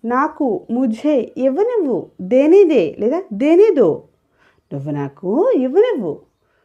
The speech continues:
"తూ ముఝే దేనే దే" లేదా "తుమ్ ముఝే దేనే దో" అని అంటారు. ఒకవేళ అదే ప్లేస్‌లో ఎక్కువ వడ్-, ఎక్కువ మంది ఉన్నా కానీ, పెద్దవాళ్ళు ఉన్నారు అనుకోండి, అప్పుడు అంటాం,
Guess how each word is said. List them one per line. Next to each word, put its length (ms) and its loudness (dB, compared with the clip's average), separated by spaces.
"తూ 200 -2
ముఝే 760 -4
దేనే 520 2
దే" 300 0
లేదా 280 -4
"తుమ్ 300 -2
ముఝే 640 -4
దేనే 560 0
దో" 520 2
అని 180 0
అంటారు. 340 -14
ఒకవేళ 240 4
అదే 220 4
ప్లేస్‌లో 520 0
ఎక్కువ 340 0
వడ్-, 380 2
ఎక్కువ 300 -2
మంది 280 -2
ఉన్నా 220 -2
కానీ, 240 -4
పెద్దవాళ్ళు 500 0
ఉన్నారు 200 -4
అనుకోండి, 200 -8
అప్పుడు 200 -6
అంటాం, 240 -8